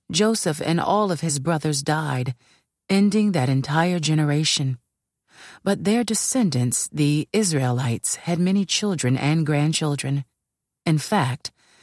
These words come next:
they multiplied so greatly that they became extremely powerful and filled the land. Eventually, a new king came to power in Egypt who knew nothing about Joseph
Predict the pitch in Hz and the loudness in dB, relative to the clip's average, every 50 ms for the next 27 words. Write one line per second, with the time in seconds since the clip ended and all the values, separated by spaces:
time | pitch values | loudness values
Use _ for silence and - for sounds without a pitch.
0 | _ - _ - - 196 202 202 202 202 208 - - - - 180 170 165 165 156 | _ -20 _ -2 0 2 4 4 2 2 0 -2 -4 -4 -2 0 0 0 0 0
1 | - - - 202 202 208 202 175 156 175 175 190 - - - 151 143 143 139 - | -2 -2 -2 0 0 0 -2 -2 0 0 0 0 0 -2 -2 0 0 0 -2 -2
2 | - 165 185 165 175 156 - 175 175 165 151 - - - - - 214 220 220 208 | -2 -2 -2 -2 -4 -6 -4 -2 -2 -2 -2 -2 -2 -2 -2 -2 0 0 2 2
3 | 196 175 - _ - - - 220 202 160 131 123 - - 107 117 120 120 - - | 0 -2 -4 _ -6 -4 -2 0 0 0 0 -2 -2 -2 -2 -2 -2 -4 -8 -16
4 | _ _ _ - 165 160 151 - - - - 208 180 139 139 143 147 147 147 151 | _ _ _ 0 0 0 0 -2 -4 -2 0 0 2 2 0 0 0 0 2 2
5 | 151 156 156 151 135 127 131 123 123 - _ _ _ _ _ _ _ _ _ _ | 2 2 2 2 0 0 -2 -4 -6 -12 _ _ _ _ _ _ _ _ _ _
6 | _ _ _ _ _ _ _ _ _ _ _ _ _ _ _ _ _ _ - - | _ _ _ _ _ _ _ _ _ _ _ _ _ _ _ _ _ _ -20 -6
7 | _ - 165 165 190 196 190 - - 131 120 120 120 123 127 - _ _ _ _ | _ 0 2 4 4 2 2 2 0 0 0 2 0 0 -2 -4 _ _ _ _
8 | _ _ _ - - - 170 170 170 180 214 240 247 - - - 165 139 131 135 | _ _ _ -10 -2 0 2 2 4 4 4 2 0 -2 -4 -2 0 2 2 2
9 | 131 123 - 147 131 131 139 131 - 131 - 139 139 131 127 131 127 123 135 - | 0 0 0 0 2 2 0 0 -2 -4 -2 0 0 2 2 2 2 2 0 0
10 | - 135 123 117 127 120 - - - - _ _ _ _ _ _ _ - 185 180 | -2 -2 0 0 -2 -4 -4 -6 -12 -14 _ _ _ _ _ _ _ 0 2 2
11 | 180 175 180 180 180 180 202 226 220 - 185 170 175 160 156 170 196 214 - 170 | 4 4 4 4 4 4 2 2 2 0 2 2 2 2 2 0 0 -2 -2 -2
12 | 135 139 123 123 - - 120 123 120 - | 0 0 0 0 0 -2 -4 -6 -6 -10